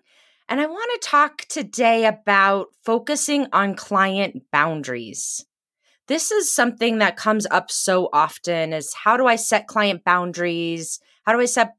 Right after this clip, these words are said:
boundaries with my clients? How do I get them to do what I want them to do?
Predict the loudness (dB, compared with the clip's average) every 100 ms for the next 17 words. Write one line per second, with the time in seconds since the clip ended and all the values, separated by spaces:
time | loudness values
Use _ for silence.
0 | _ 2 2 2 -2 0 -2 0 -2 0
1 | 2 2 2 0 -4 -6 -10 -10 -12 _
2 | _ _ 0 2 4 2 2 0 0 -2
3 | -2 0 2 4 2 2 0 -2 -4 -4
4 | -6 -6 -2 0 0 0 0